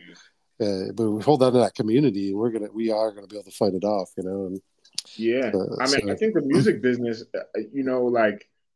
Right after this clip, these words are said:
Speaker 1: has changed so drastically because of the fact that, like, time seems to go by a lot faster now too. Like, technology is doing that for, uh, for us and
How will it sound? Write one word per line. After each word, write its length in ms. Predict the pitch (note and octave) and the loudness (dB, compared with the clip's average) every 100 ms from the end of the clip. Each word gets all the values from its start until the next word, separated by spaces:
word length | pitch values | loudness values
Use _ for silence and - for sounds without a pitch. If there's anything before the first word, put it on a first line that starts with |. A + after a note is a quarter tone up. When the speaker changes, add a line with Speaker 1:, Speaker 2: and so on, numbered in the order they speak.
| _ C3+ | _ -2
Speaker 1:
has 200 | B2+ A#2+ | -2 -2
changed 360 | D3 C3+ B2 | -4 -4 -2
so 120 | C3 A#2+ | -2 -2
drastically 600 | A#2+ B2 B2 B2 A#2+ A2 | 0 0 0 -6 -8 -8
because 440 | A2 C3 B2 A#2 | -6 -2 -2 -2
of 160 | A2+ G#2 | -4 -6
the 100 | G#2+ | -10
fact 340 | B2+ A2+ G#2+ | -8 -8 -6
that, 180 | A2 G2 | -6 -4
like, 220 | G2 F2 D2 _ _ _ _ _ _ _ | -4 -6 -10 _ _ _ _ _ _ _
time 300 | A2+ A2+ A2 | -8 -6 -6
seems 320 | G#2+ A2 G2+ | -8 -8 -10
to 60 | G2 | -8
go 300 | G2+ G2 F#2 - _ _ _ - | -6 -6 -8 -18 _ _ _ -8
by 180 | G#2+ | -6
a 60 | G#2 | -4
lot 240 | G2+ G2 | -4 -6
faster 360 | G#2+ G2+ - G2+ | -6 -8 -8 -14
now 260 | G2 F#2 F2 - | -12 -14 -16 -10
too. 220 | C3+ G#2+ | -6 -4
Like, 220 | G2 F2 _ _ _ _ _ _ - | -4 -6 _ _ _ _ _ _ -8
technology 560 | B2+ A2+ B2 C#3+ C#3+ | -4 -2 2 2 0
is 80 | C3 | -2
doing 240 | C3 C3 | 0 0
that 180 | A#2+ A2 | 0 -2
for, 140 | - - G#2+ _ _ _ A2 | -8 -14 -18 _ _ _ -2
uh, 180 | G#2 G2 - _ _ _ | 0 -2 -8 _ _ _
for 240 | A2+ A2+ | 2 4
us 160 | A2+ G#2+ | 2 -2
and 140 | F#2+ | -10